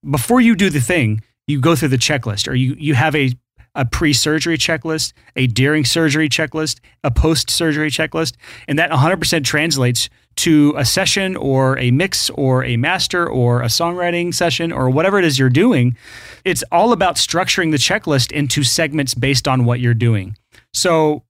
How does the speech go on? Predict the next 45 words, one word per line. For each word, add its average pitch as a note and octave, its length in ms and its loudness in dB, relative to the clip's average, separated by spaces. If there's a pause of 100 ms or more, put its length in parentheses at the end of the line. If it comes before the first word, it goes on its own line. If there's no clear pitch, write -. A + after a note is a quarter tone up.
one F3 260 2
thing B3+ 220 2
that F#3+ 80 2
I E3+ 40 2
wanna D#3 180 2
talk D#3 260 -2
about C#3 240 -2
real C3 160 2
quick B2 360 -2
is B2 480 2 (380)
internal F3 460 0
versus B2+ 340 2
external A#2+ 720 0
checklists. - 680 -6 (560)
And C3 600 2
depending F#3+ 360 0
on E3 140 2
which D#3 120 2
sort D3 220 0
of A#2+ 80 -2
checklist B2+ 420 0
you C3+ 80 2
have C#3+ 220 2
is B2 100 0
gonna A#2+ 160 2
completely A#2+ 380 0
dictate A#2+ 420 -2
what B2 320 -4
sort C3 340 0
of A#2 160 0
thing A#2+ 460 0
you're B2 160 2
gonna A#2+ 140 2
put A#2 100 0
on A#2+ 80 2
the A2 80 0
checklist. A#2 480 -4
If A2+ 120 -2
it's A#2+ 180 -2
internal, D3+ 580 2 (720)
you D#3 80 -4
can A3+ 100 2
just F#3+ 160 0
do F3+ 140 4
it, E3+ 120 0